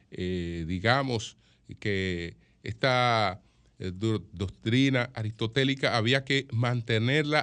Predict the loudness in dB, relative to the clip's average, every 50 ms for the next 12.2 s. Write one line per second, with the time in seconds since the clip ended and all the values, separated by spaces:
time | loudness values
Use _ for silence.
0 | 0 -2 -2 0 0 0 2 2 2 2 2 0 -2 -2 -2 -2 0 0 2 2
1 | 0 0 0 0 0 0 0 -2 -8 -18 _ _ _ _ _ _ _ _ _ _
2 | _ _ _ _ _ _ 2 2 2 2 0 -2 -2 -2 0 0 0 0 2 2
3 | 2 0 0 -2 -2 0 0 0 2 2 2 2 2 0 0 -2 -4 -6 -2 -2
4 | 0 0 0 -2 0 4 4 6 6 4 2 0 -2 -2 -6 -10 _ _ _ _
5 | _ _ -2 0 0 0 -2 -4 -4 -4 -4 -6 -12 _ _ _ _ _ _ _
6 | _ _ _ _ _ _ _ _ _ _ -2 0 2 2 2 2 2 0 -4 -6
7 | -12 -20 _ _ _ _ _ _ _ -4 0 2 2 2 2 2 2 2 2 2
8 | 0 0 0 -2 -4 -6 -12 -20 -8 _ 2 2 2 2 0 0 0 2 2 2
9 | 2 2 0 -2 -2 -2 -8 -16 _ _ -20 _ _ -2 -2 -2 0 0 0 2
10 | 4 2 2 2 2 2 2 2 2 0 0 -4 -8 -14 -20 -20 _ _ _ _
11 | _ -20 _ _ _ -2 -2 0 2 0 2 2 2 2 2 2 0 0 -2 -4
12 | -6 -8 -10 -14